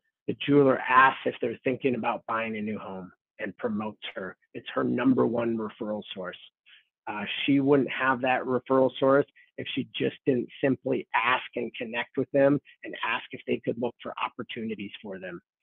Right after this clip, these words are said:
So guys, never underestimate the power of your referrals, and the amount of people you can support through just one home purchase. Like I said, there's up to fourteen professionals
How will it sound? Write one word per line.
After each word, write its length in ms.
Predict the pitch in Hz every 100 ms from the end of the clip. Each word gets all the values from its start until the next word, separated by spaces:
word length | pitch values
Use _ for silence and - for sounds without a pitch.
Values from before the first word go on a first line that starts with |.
| _ _ _
So 60 | 139
guys, 220 | 139 135 -
never 300 | 151 165 -
underestimate 920 | 156 156 147 139 143 - 135 131 -
the 100 | - - -
power 360 | 131 139 139 123
of 160 | 131
your 200 | 120 127
referrals, 720 | 123 123 117 - 120 117 143 170 - _ _ _ -
and 260 | 131 131 127
the 120 | 127
amount 420 | 117 127 143 156 156
of 100 | - -
people 400 | 151 147 - 120
you 160 | 117 135
can 240 | - 131 -
support 480 | 117 _ 131 135 156 _ _ _ -
through 160 | 135 123
just 340 | 147 143 -
one 300 | 131 143 139
home 320 | 135 127 120
purchase. 400 | 117 110 - 101 - _ _ _
Like 160 | 131 123
I 80 | 135 -
said, 180 | 143
there's 200 | 135 131 131
up 160 | 151 -
to 100 | 131 _ -
fourteen 680 | 147 156 _ - 151 156 147
professionals 960 | 131 - 139 135 - 135 123 117 113